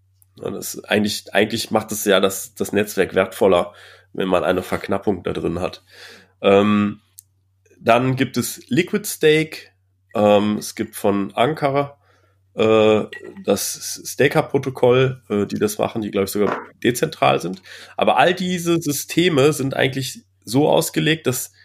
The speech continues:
es doch auch irgendwelche Leute geben muss, die Nodes betreiben, die dann auch nochmal ein bisschen was davon abkriegen. Und da ist noch nicht so ganz klar,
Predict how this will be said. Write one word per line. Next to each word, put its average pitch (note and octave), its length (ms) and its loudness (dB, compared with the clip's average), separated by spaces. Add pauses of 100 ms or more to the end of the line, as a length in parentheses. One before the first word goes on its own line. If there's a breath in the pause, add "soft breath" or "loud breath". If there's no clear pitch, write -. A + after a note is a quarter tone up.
(280 soft breath)
es - 160 -4
doch D#3 200 2
auch C#3+ 200 -2
irgendwelche E3 340 0
Leute C#3+ 300 2
geben C3+ 200 0
muss, C#3 180 0
die A#2 120 0
Nodes A#2 320 4
betreiben, A#2 640 -2 (180)
die A2+ 60 -4
dann G#2 160 4
auch A#2+ 120 2
nochmal B2+ 200 0
ein A#2+ 60 -2
bisschen C3 200 -4
was C3 100 -2
davon C3+ 220 -6
abkriegen. D#3 380 -4
Und A2+ 60 -6
da A#2 120 6
ist - 140 0
noch C#3 80 2
nicht C#3 140 -2
so C3+ 80 -2
ganz C3 240 2
klar, C3+ 340 2